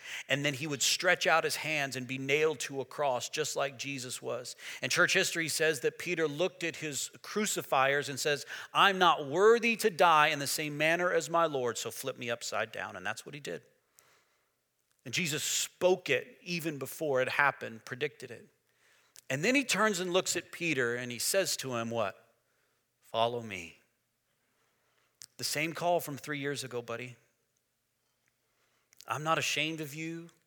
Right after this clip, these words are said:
I'm not mad at you. I forgive you.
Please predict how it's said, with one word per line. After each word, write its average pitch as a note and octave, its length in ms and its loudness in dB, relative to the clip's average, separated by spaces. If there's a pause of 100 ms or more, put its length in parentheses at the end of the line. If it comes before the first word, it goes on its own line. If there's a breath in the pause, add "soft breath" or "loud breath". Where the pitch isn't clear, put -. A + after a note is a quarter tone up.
(440)
I'm C#3+ 140 -6
not C#3+ 160 -6
mad C3 280 2
at - 220 -4
you. E3 320 -12 (800)
I B2+ 80 -4
forgive C3+ 560 -8
you. E3+ 380 -12